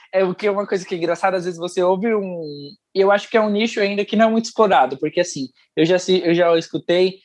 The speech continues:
dois au-, dois audiolivros que era o mesmo narrador.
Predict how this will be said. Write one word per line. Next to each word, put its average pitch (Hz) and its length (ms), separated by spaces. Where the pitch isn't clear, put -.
dois 202 360
au-, 175 300
dois 240 260
audiolivros 175 840
que - 80
era 190 140
o - 20
mesmo 202 300
narrador. 214 520